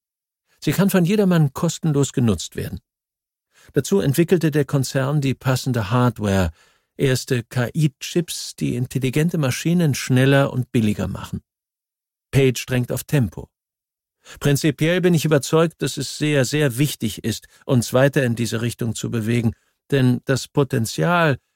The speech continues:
die Lebensqualität für uns alle zu steigern, die Welt besser zu machen, scheint mir enorm." Im Zentrum der K-I-Pläne des Konzerns steht die Forschungseinheit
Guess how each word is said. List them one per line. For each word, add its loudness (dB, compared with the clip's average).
die 2
Lebensqualität 2
für -2
uns -2
alle 0
zu -6
steigern, -4
die 2
Welt 0
besser 0
zu -6
machen, -4
scheint 0
mir -2
enorm." -2
Im 4
Zentrum 4
der 8
K-I-Pläne 0
des 0
Konzerns -2
steht -2
die 0
Forschungseinheit 0